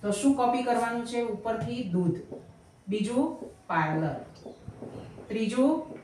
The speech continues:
શરૂ. કરાયાનું બદલે શું આવશે? શરૂ કર્યા. આ ફેરફાર આવ્યો.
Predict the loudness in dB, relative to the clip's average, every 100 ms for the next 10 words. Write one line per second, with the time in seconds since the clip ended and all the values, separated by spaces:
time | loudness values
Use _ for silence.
0 | -10 2 4 6 2 -2 -10 -18 -20 -20
1 | -20 -20 -20 -20 -20 -20 -20 -20 -12 0
2 | 4 4 4 2 -2 0 0 4 4 4
3 | 0 -2 -2 -4 -2 2 4 4 2 0
4 | -6 -8 -18 -20 -20 -20 -20 -20 -20 0
5 | 6 6 6 0 -8 -18 -20 -20 -20 -20
6 | -20 -16 -14 -16 -20 -20 -20 -20 -20 -20
7 | -18 -16 -14 -16 -18 -20 -20 -16 -4 -2
8 | 0 -2 -2 0 0 0 -4